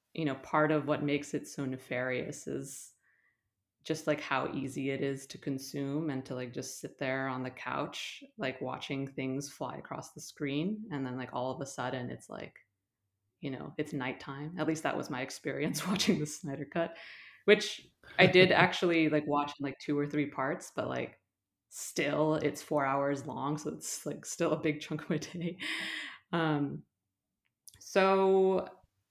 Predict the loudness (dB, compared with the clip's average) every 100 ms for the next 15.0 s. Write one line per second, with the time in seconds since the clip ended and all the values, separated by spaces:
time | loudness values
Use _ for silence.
0 | _ _ _ _ _ _ _ 2 6 6
1 | 4 -2 -10 -12 -14 -14 -4 -2 0 -2
2 | -4 -10 -14 -14 -20 _ _ -4 -4 2
3 | 8 8 8 2 -8 -4 0 2 2 2
4 | -2 -8 -20 _ _ 0 0 -2 -12 -12
5 | -4 -2 0 0 2 6 6 6 2 -10
6 | -20 _ 2 4 4 4 4 4 4 2
7 | 0 0 6 6 6 0 -8 -14 2 4
8 | 4 0 -12 -18 -16 6 6 8 6 6
9 | 4 2 2 0 2 0 -2 -4 -4 -4
10 | -4 -2 -4 -6 -10 -18 -6 -2 0 0
11 | 0 -2 -4 -10 -2 0 0 2 2 2
12 | 0 2 4 4 2 2 2 4 2 0
13 | 0 0 0 -2 -2 -2 -2 0 0 0
14 | -2 -2 -2 -2 -4 -2 -4 -4 -8